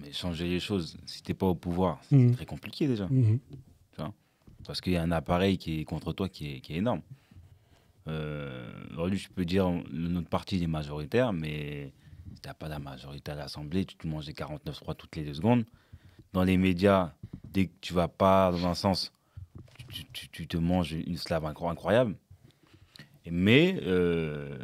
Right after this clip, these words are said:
Speaker 1: il faut ensuite aller vers les gens et, et construire quelque chose.
Speaker 2: Mhm.
Speaker 1: Moi, je suis convaincu que dans différentes villes, moi, dans,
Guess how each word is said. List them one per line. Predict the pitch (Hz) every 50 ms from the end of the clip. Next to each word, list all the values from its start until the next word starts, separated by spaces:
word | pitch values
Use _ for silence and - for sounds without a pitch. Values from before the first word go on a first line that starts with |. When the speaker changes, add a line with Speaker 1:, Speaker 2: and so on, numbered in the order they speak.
| - - 55 53 - - - - - - - - - - - - - -
Speaker 1:
il | 87 82
faut | - - 101 107 110
ensuite | 101 87 - 113 95 - - 78 - -
aller | 85 85 85 82 78
vers | 73 82 80
les | 80 80
gens | 78 82 101 107 104 92
et, | 82 80 78 76 76 76 73 71 78 85 _ _ _ _ -
et | -
construire | 87 - 98 87 - 92 90
quelque | - 101 101 127
chose. | - 165 123 87 - _ _ _ -
Speaker 2:
Mhm. | 156 139 127 107 98 107 110 _ _ _
Speaker 1:
Moi, | 85 92 98 92
je | -
suis | -
convaincu | 82 - 90 85 90 90 85 - 107 101
que | 87 - 85 82 80 78 76 73 71 _ _ _ _ _ _ _ _ -
dans | 85 82
différentes | 78 73 85 80 - 87 80 78 78 78
villes, | 78 87 104 117 123 123 113 110 95 _ _ _
moi, | - 78 76 82 85 82
dans, | 78 76 73 - 69